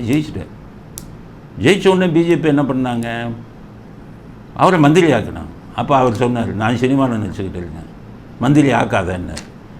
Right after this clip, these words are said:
"இல்ல, இல்ல, அப்புறம் பார்த்துக்கலான்ட்டார்." மோடியும் அமித்ஷாவும் மந்திரி ஆக்கிட்டான். மந்திரி ஆனாரு. மந்திரி இப்ப வ-, இப்ப வந்ததை அவர் எதிர்பார்க்கல. போய் ராஜினாமா பண்ண போறேன்னாரு அமித்ஷாட்ட. "அந்த வேலைலாம் வைக்கக்கூடாது,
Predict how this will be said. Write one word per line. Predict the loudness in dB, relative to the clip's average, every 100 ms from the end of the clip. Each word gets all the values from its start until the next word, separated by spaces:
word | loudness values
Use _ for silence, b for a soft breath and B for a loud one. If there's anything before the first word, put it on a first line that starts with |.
| 0
"இல்ல, | 4 4
இல்ல, | 6 4 4
அப்புறம் | -2 0 2 4
பார்த்துக்கலான்ட்டார்." | 4 2 -2 -2 -2 -4 -6 -8 -16 -18 -20 -20 -14 -2
மோடியும் | 0 2 0 -2
அமித்ஷாவும் | -4 -4 -8 -10 -12 -12 -18 -20 -20 -10 -2
மந்திரி | 2 2
ஆக்கிட்டான். | 2 -2 -8 -14 -16 -16 -18 -18 -18 -18 -18 -18 -2
மந்திரி | 2 6 6
ஆனாரு. | 6 2 0 -4 -8 -16 -18 -18 -18 -18 -6
மந்திரி | -2 2 4 6 8 6 8 6 6 6 4 4 2
இப்ப | 0 -2
வ-, | -4 -4
இப்ப | -2 0
வந்ததை | 2 0 0 2
அவர் | 2 2 2
எதிர்பார்க்கல. | 2 2 -2 -4 -8 -8
போய் | -4 -2
ராஜினாமா | 2 4 6 4 4
பண்ண | 0
போறேன்னாரு | -2 -4 -4 -6 -8 -10 -14 -16 -20 -20 -10
அமித்ஷாட்ட. | 0 0 2 -2 -4 -10 -14 -16 -20 -12
"அந்த | -4 0
வேலைலாம் | 0 0 0 -2
வைக்கக்கூடாது, | -4 -6 -6